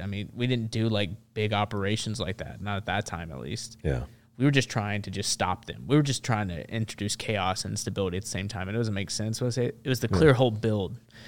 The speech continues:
Speaker 2: Yeah.
Speaker 1: phase of the war. They're like, "Just clean 'em out and then hold it and then build it back up." That's
Speaker 2: Yeah.
Speaker 1: how democracy works.
Speaker 2: Yeah.
Speaker 1: And, uh, they didn't take to it,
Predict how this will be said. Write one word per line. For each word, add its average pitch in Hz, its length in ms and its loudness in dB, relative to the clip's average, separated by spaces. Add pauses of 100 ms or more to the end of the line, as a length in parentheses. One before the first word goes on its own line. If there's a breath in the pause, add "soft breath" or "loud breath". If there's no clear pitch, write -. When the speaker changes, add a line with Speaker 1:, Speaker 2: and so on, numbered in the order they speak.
Speaker 2:
Yeah. 80 120 0
Speaker 1:
phase 107 260 2
of 101 40 -4
the 104 60 0
war. 92 220 -4
They're 104 140 -2
like, 90 180 -2
"Just - 380 -6
clean 139 220 2
'em 175 120 6
out 147 400 4
and 120 100 0
then 123 80 2
hold 120 320 4
it 165 140 6
and 147 80 -4
then 147 100 2
build 156 160 8
it 156 60 4
back 170 240 4
up." 175 320 4 (100)
That's 113 200 -2
Speaker 2:
Yeah. - 20 -4
Speaker 1:
how 165 80 8
democracy 175 500 2
works. 98 480 -4
Speaker 2:
Yeah. 73 140 2 (500 soft breath)
Speaker 1:
And, 101 380 0
uh, 92 240 0 (580)
they 139 80 6
didn't 170 160 6
take 143 200 6
to 92 140 -4
it, 67 140 -8